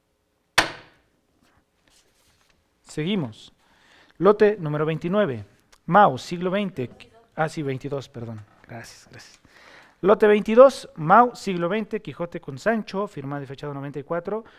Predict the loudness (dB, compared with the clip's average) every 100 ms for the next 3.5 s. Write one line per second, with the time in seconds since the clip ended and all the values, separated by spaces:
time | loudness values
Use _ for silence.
0 | _ _ -4 -4 -4 -6 -4 -6 -6 -10
1 | -6 -6 -6 -8 -8 -10 _ _ -10 -6
2 | -6 -6 -10 -10 -10 -8 -8 -8 -10 -10
3 | -10 -10 -6 -4 -6